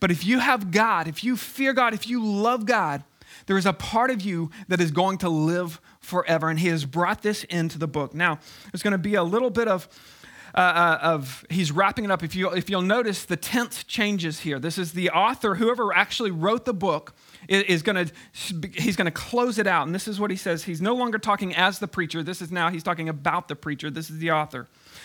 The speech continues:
He says, "Besides being wise, the preacher also taught the people knowledge, weighing in, studying, arranging many proverbs with care." We know that Solomon,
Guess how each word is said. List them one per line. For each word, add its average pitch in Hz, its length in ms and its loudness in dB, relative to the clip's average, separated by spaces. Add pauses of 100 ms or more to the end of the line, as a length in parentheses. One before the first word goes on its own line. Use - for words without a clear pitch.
(140)
He 202 100 0
says, 175 360 0 (800)
"Besides 214 440 2
being 240 220 -2
wise, 175 320 2
the 170 80 -4
preacher 208 420 -4
also 190 340 0
taught 190 380 -2
the 185 80 -10
people 151 500 -6 (200)
knowledge, 165 560 2
weighing 202 400 2
in, 175 180 0
studying, 214 480 -2
arranging 180 560 0
many 196 180 0
proverbs 196 580 0
with 170 140 -6
care." 160 240 -2
We 160 140 -2
know 202 140 0
that 160 160 -2
Solomon, 185 640 0